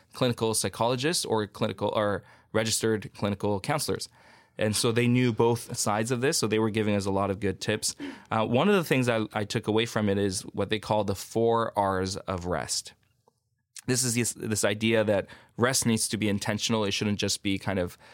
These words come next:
"Oh, yeah, of course, I'm just gonna go home and veg out or just watch Netflix and that's gonna be my rest." No, no, they, they, they say rest must be intentional if you wanna use it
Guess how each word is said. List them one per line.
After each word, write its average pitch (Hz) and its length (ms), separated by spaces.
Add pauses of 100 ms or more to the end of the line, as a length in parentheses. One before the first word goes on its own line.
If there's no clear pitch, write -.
(220)
"Oh, 135 240
yeah, 110 180
of 95 120
course, 101 280
I'm 101 100
just 101 120
gonna 107 140
go 101 100
home 104 260
and 92 300
veg 101 420
out 98 300
or 92 220
just 95 200
watch 98 300
Netflix 98 500
and 90 140
that's 95 180
gonna 95 120
be 95 80
my 90 160
rest." 90 340 (400)
No, 120 240
no, 127 180
they, 127 220
they, 123 320 (140)
they 127 160
say 123 260
rest 107 460
must 107 320
be 117 100
intentional 104 500
if 95 160
you 95 80
wanna 95 220
use 92 260
it 92 200